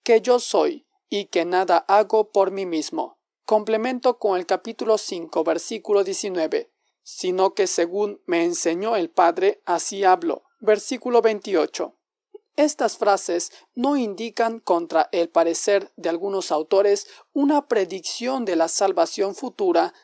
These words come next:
de los judíos, puesto que el contexto no lo permite, sino de la terrible verificación de que este Jesús, al que ahora despreciaban y trataban de dar muerte,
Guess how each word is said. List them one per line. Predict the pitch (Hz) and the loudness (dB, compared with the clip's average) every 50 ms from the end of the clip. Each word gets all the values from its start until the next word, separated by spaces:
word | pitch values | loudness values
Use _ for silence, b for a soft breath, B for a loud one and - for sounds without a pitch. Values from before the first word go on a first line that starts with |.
| b b - | b b -2
de | 190 175 | 0 0
los | 175 180 175 - | 0 0 -2 -4
judíos, | - - 196 196 220 233 226 - - - - - _ _ _ _ _ _ | -4 -4 -4 -4 -2 -4 -4 -4 -6 -6 -10 -14 _ _ _ _ _ _
puesto | - 208 190 185 175 - - 196 190 | 0 0 0 2 0 0 0 -2 0
que | - 185 170 160 - B B B B | 0 -2 -2 -2 -4 B B B B
el | 190 180 185 175 | -4 -2 -2 -2
contexto | - - 175 175 175 - - 202 196 196 - - 214 196 - b b b | 0 0 -2 -2 -2 0 0 0 0 0 0 -2 -2 -2 -2 b b b
no | - 202 208 208 | -6 -2 0 2
lo | 208 208 196 - | 2 2 0 0
permite, | - 190 180 175 190 220 254 240 - - - - - _ _ _ _ _ _ _ _ _ - - | 0 -2 -2 -2 -4 -6 -6 -6 -4 -6 -6 -6 -8 _ _ _ _ _ _ _ _ _ -14 -8
sino | - - 262 247 277 285 | -6 -4 -2 0 0 0
de | 277 285 262 | 2 2 2
la | 247 226 208 | 4 2 2
terrible | - - 185 175 170 202 247 269 254 196 190 165 156 | 2 -2 -2 -2 -2 -4 -6 -6 -6 -2 -2 -2 0
verificación | 156 - 202 208 214 208 - - 196 - - 165 147 - - 214 220 233 240 233 B B B B | 0 0 0 0 0 -4 -8 -10 -8 -4 -4 -4 -4 -2 0 0 0 0 0 -4 B B B B
de | - 220 226 214 214 | -2 0 0 0 2
que | - 220 - - | 0 -2 -2 0
este | - 269 269 277 - - - 226 | 0 -2 -2 -2 -2 -2 -2 -2
Jesús, | 190 - 165 151 - - 226 202 185 170 - - B B B B | -2 -2 -4 -6 -6 -6 -6 -6 -6 -8 -10 -16 B B B B
al | - - 143 - 180 | -2 -2 -2 -2 -4
que | - - | -2 0
ahora | 165 165 185 196 208 208 202 | 2 4 4 4 4 4 2
despreciaban | - 185 175 165 - - - 160 160 151 - - 214 202 190 190 180 175 165 170 B B B B | 2 0 -2 -2 -4 -8 -6 -4 -4 -4 -4 -2 0 2 2 2 2 0 -2 -4 B B B B
y | - 180 - | -10 -10 -8
trataban | - - 175 165 160 - - 196 196 196 190 180 180 | -4 0 0 0 2 2 0 0 2 2 0 0 0
de | 170 165 | -2 0
dar | 175 185 175 175 | 0 0 -2 -2
muerte, | 175 185 214 220 220 - - 240 220 | -2 -2 -2 -2 -2 -2 0 -2 -2